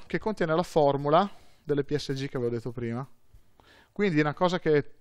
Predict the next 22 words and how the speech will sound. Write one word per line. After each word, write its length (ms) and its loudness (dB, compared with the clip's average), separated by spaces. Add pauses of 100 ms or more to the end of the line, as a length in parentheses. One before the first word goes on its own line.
(140)
torna 260 -2
facile 400 2
da 100 -2
fare, 540 0 (440)
se 380 4
avete 300 4
la 80 4
fortuna 320 -2
di 60 0
sapere 320 -2
cos'è 200 -2
quella 160 -2
proiezione, 600 -4
è 40 -6
semplicemente 640 -6
prendere 300 -2
un 60 -6
altro 240 -4
P 80 -10
R 200 0
J 220 -2
uguale 540 0